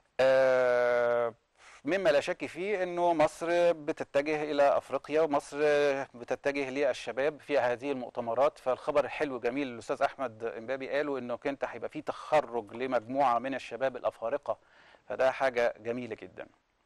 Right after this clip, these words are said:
آه، الحكومة تعقد أول اجتماعاتها بمقر مجلس الوزراء الجديد بالعالمين. مؤتمر الشباب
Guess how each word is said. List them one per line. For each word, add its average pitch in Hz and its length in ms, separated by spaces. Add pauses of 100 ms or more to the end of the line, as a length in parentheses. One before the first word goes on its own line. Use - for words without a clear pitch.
(1000)
آه، 143 340
الحكومة 196 440
تعقد 190 440
أول 180 320
اجتماعاتها 151 640
بمقر 151 460
مجلس 151 300
الوزراء 127 460
الجديد 127 480
بالعالمين. 135 640 (1700)
مؤتمر 139 400
الشباب 123 440